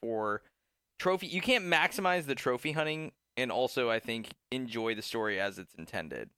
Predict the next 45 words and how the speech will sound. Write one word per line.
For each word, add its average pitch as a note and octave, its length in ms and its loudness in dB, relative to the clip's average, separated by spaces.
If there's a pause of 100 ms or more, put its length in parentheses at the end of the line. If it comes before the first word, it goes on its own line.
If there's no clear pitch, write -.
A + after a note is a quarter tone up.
(160)
in A#2 100 -4
a G#2 60 0
lot G2 180 2
of F#2+ 60 -10
those F2+ 220 -4
games. D#2+ 420 -10
So E2+ 300 -2 (760)
it's, D3+ 200 -2
it's, E3+ 200 4
yeah, A#2+ 180 4
it's A#2+ 120 -4
really E3+ 140 2
tough D#3 200 4
to C#3 80 -2
balance. B2 320 2
And C3 140 -2
I C#3 80 4
guess D3 220 2
just D3+ 220 -2
before, B2+ 480 0
Slugger, A#2+ 280 0
before A#2+ 220 -2
we A#2 100 -2
hear A#2+ 120 2
what A2+ 100 -2
you G#2+ 80 -8
gotta G#2+ 180 0
say, G#2 180 0
just G#2 260 -6
to G2 180 2 (340)
kinda A#2+ 200 4
echo A#2 260 4
what A2 120 0
Daryl A2+ 260 4
was A2 120 -2
saying, A2 260 0
it's, B2+ 280 -8
it's C3+ 180 -2
not A3 180 2
so B3 140 2
much D#3+ 220 0
that B2 180 2
Mean C3+ 260 -2
Greens B2 380 -2
was G#2+ 300 -2